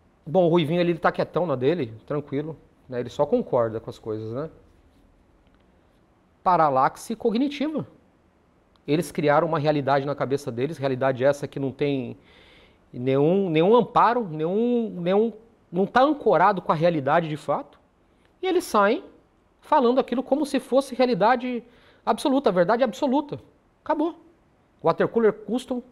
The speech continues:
explode. Water Cooler Custom é pra quem tá afim de aprender o treco. Water Cooler Custom vaza. Um pouquinho de informação.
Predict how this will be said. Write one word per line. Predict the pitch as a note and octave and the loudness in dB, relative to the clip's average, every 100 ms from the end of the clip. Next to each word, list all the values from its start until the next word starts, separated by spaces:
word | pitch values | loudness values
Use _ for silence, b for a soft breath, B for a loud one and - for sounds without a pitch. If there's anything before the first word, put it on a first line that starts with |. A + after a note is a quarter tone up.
| - | -16
explode. | G3+ - D#3 B2+ A#2 - b - | -16 0 2 2 -2 -14 b 0
Water | F#3+ F#3+ | 2 2
Cooler | - G#3+ F#3 | -2 -2 -2
Custom | - A#3 A#3+ A3+ | -2 -4 -4 -8
é | G3 | -8
pra | - | -4
quem | G3+ - A3 | -4 -4 -6
tá | G#3 | -6
afim | - A3+ A#3 | -4 -2 0
de | |
aprender | A#3+ A3 G3 G3+ | 0 0 0 0
o | G#3 | -2
treco. | D#3+ D3+ C#3 - _ b b b | -2 -2 -4 -12 _ b b b
Water | F#3+ F#3+ G3+ | 0 2 0
Cooler | A3+ G3+ | 0 -2
Custom | - G#3+ B3 - A#3+ A#3 B B B B B B _ _ _ _ _ _ _ _ _ _ _ _ _ _ | -2 -4 -4 -2 -2 -2 B B B B B B _ _ _ _ _ _ _ _ _ _ _ _ _ _
vaza. | D#3 D3+ G3 F#3+ A#2 B2 G#2 - _ _ _ _ _ _ _ _ _ _ _ _ _ _ _ - B2+ _ _ | 0 4 4 4 2 -2 -2 -10 _ _ _ _ _ _ _ _ _ _ _ _ _ _ _ -20 -20 _ _
Um | F#3+ G3+ | -10 0
pouquinho | D4+ C#4 | 4 6
de | B3+ | 4
informação. | A#3 F#3+ D3+ - A#3+ B2+ | 4 4 4 6 4 4